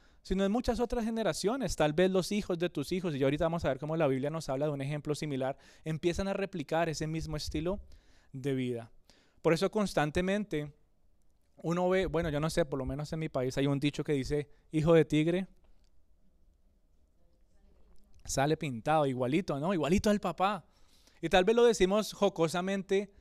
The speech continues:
de manera física. "No, mire, es igualito al papá, una fotocopia". Pero no solamente de manera física, sino también de manera, ¿qué?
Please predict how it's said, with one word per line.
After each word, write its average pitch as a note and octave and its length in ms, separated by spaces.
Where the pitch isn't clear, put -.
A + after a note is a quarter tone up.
de E3+ 120
manera D#3 360
física. C3+ 600
"No, D3 160
mire, G#3 240
es C#3+ 140
igualito G#3+ 500
al A3+ 120
papá, F#3 300
una G3+ 180
fotocopia". F#3+ 640
Pero F#3+ 200
no G3 120
solamente A3+ 760
de E3+ 120
manera E3 360
física, D3 600
sino F3+ 260
también D#3 300
de F3 80
manera, D#3+ 360
¿qué? C4+ 240